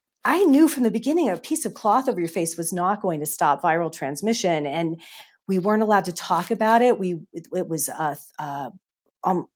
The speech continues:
almost a criminal offense as, as a medical provider to question the cloth masking.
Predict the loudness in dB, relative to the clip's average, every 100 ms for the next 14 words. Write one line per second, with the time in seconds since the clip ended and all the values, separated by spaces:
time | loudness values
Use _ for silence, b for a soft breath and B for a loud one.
0 | -4 -2 -2 -4 -8 -2 2 4 2 -2
1 | 0 0 0 -2 -2 -2 -2 -4 -2 -2
2 | -2 -2 -2 -4 -6 -2 2 4 2 -4
3 | -8 -2 -2 -2 -6 -6 -4 -2 -2 -2
4 | -2 -2 -2 -2 -4